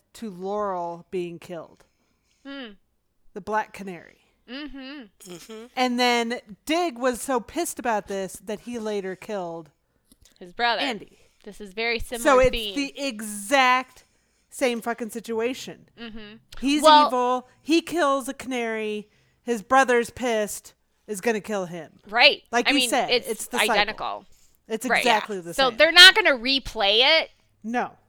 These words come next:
Speaker 1: They're
Speaker 2: The
Speaker 1: gonna
Speaker 2: other thing
Speaker 1: change it.
Speaker 2: someone else brought up to me is this episode was supposed to be reminiscent of season three.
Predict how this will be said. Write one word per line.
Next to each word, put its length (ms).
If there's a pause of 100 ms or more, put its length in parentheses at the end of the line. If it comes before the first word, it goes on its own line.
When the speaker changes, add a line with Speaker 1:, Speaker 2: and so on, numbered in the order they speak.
(460)
Speaker 1:
They're 80
Speaker 2:
The 80
Speaker 1:
gonna 120
Speaker 2:
other 80
thing 100
Speaker 1:
change 80
it. 40
Speaker 2:
someone 220
else 200
brought 360
up 180
to 140
me 320 (1160)
is 520
this 240
episode 460
was 140
supposed 280
to 60
be 100
reminiscent 540
of 100
season 360
three. 440